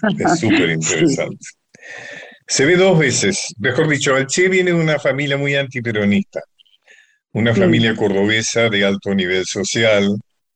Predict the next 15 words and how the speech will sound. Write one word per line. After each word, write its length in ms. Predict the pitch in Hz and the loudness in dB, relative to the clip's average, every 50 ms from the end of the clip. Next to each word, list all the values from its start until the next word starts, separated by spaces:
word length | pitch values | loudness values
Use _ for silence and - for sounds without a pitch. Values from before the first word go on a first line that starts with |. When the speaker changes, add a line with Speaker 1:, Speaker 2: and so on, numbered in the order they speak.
| _ - - _ _ _ _ _ | _ -20 -20 _ _ _ _ _
Speaker 2:
con 140 | 90 87 87 | -6 -4 -4
lo 100 | 87 82 | -2 0
cual 200 | 92 92 95 87 | 2 2 2 2
ya 180 | 92 101 98 | 2 2 2
define 540 | 92 92 90 - - 101 101 98 95 95 95 | 2 0 -2 -4 -2 0 0 0 0 0 -2
un 200 | 90 85 87 90 | -2 -2 -2 -2
antiperonismo 1200 | 87 90 85 - - - 87 80 87 85 85 87 90 85 - 87 87 85 82 80 80 78 73 73 71 - | -4 -4 -6 -10 -10 -10 -8 -6 -4 -4 -4 -4 -4 -6 -6 -6 -6 -6 -4 -6 -6 -8 -8 -12 -12 -14
cerval. 720 | - - 92 82 85 92 104 107 98 90 80 76 - - _ _ _ _ _ _ _ _ _ _ _ | -12 -10 -6 -4 -2 0 2 2 2 2 0 -4 -8 -12 _ _ _ _ _ _ _ _ _ _ _
Eh, 520 | - - 120 123 123 120 120 120 127 147 - | -6 -2 0 2 2 2 2 2 0 0 0
el 140 | 143 143 143 | -2 -4 -4
Che 220 | - - 170 170 | -2 0 0 0
cambia 360 | 170 180 180 190 185 175 165 | 2 2 2 2 4 2 2
rápidamente 840 | 160 160 160 180 147 - 175 160 147 143 139 139 135 131 123 127 117 107 | 2 2 2 0 0 0 0 0 0 0 0 -2 -4 -4 -4 -4 -2 -2
de 60 | 107 | -2
opinión 400 | 101 101 113 101 104 117 123 | -2 -2 -2 -2 0 0 -2